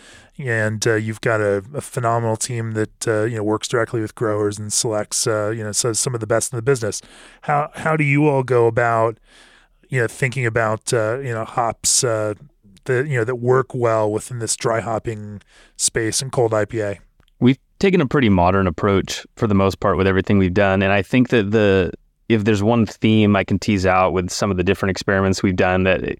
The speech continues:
Speaker 2: and then Hopnosis kind of exemplifies that, is this combination of getting some New Zealand character in with some new school American character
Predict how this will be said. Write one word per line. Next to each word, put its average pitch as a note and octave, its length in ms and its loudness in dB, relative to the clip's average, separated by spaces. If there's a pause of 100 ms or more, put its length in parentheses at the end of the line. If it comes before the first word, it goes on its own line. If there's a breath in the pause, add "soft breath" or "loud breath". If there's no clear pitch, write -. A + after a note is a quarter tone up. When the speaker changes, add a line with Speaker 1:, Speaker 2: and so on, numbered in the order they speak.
(140)
Speaker 2:
and G#2 180 4
then F#2+ 180 2
Hopnosis F#2+ 540 0
kind F#2+ 180 -2
of F2 180 -2 (520)
exemplifies F#2+ 720 0
that, F2 280 2
is F2+ 120 -2
this F#2+ 180 -2
combination G2 680 2
of F2+ 280 0
getting F#2+ 260 2
some G2 640 0
New G2 120 4
Zealand F#2 380 0
character A#2 460 0
in C3 400 2
with F#2 180 0
some F#2 240 0
new F#2 120 2
school G2 240 0
American F2+ 440 0
character - 540 -4